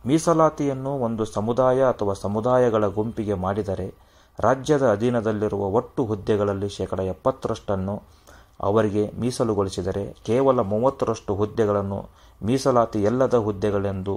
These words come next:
ಉಳಿಸಿಕೊಳ್ಳಬೇಕಾಗುತ್ತದೆ. ಸಾಮಾನ್ಯ ಹುದ್ದೆಗಳಿಗೆ ಸ್ಪರ್ಧೆಯಲ್ಲಿ ಶೇಕಡ ಮೂವತ್ತರಷ್ಟರ ಮೀಸಲಾತಿಯು ಸಮಾನ ಅವಕಾಶವಿರಬೇಕೆಂಬ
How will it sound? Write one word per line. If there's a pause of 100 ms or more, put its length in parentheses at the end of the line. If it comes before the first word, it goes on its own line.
(120)
ಉಳಿಸಿಕೊಳ್ಳಬೇಕಾಗುತ್ತದೆ. (920)
ಸಾಮಾನ್ಯ
ಹುದ್ದೆಗಳಿಗೆ
ಸ್ಪರ್ಧೆಯಲ್ಲಿ
ಶೇಕಡ
ಮೂವತ್ತರಷ್ಟರ (1400)
ಮೀಸಲಾತಿಯು (280)
ಸಮಾನ
ಅವಕಾಶವಿರಬೇಕೆಂಬ